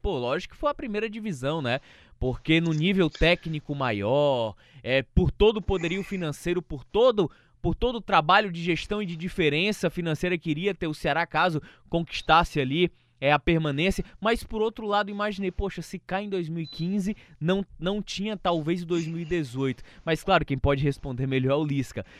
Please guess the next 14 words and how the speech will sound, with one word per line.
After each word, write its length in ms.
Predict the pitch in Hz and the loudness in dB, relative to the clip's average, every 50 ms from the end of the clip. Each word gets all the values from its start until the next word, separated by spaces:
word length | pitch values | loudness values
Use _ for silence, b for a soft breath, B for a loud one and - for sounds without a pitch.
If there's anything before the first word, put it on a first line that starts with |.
| b b - | b b 0
porque 300 | - 180 180 - 220 233 | 2 2 4 4 4 4
foram 280 | - 247 247 233 220 208 | 6 6 6 6 6 6
dois 240 | 185 233 262 269 220 | 4 4 4 2 -2
momentos 460 | 233 226 214 220 214 202 - 202 165 | -4 -2 -2 -2 -2 -2 -2 -4 -2
distintos, 640 | 190 190 - - - 220 254 269 - 302 277 - - b b 233 - _ - | -2 -4 -4 -4 -2 -2 -4 -4 -4 -6 -8 -8 -10 b b -20 -14 _ 0
em 300 | 233 269 311 311 247 151 | 0 2 2 0 -4 -4
dois 300 | 156 170 226 233 220 170 | 2 6 6 6 6 4
mil 120 | 185 208 220 | 0 -2 -4
e 40 | 175 | -4
quinze 420 | - - 190 190 185 170 147 190 | -6 -6 -4 -2 -2 -2 -2 -2
um 140 | 214 214 180 | -2 -4 -2
prazo 420 | - - 180 175 180 175 160 165 | 2 4 6 6 6 4 2 0
mais 300 | 160 165 170 165 - - | -2 -2 -2 -2 -4 -6
curto, 440 | - - 170 208 226 - - - | -8 -6 -4 -2 -2 -2 -4 -6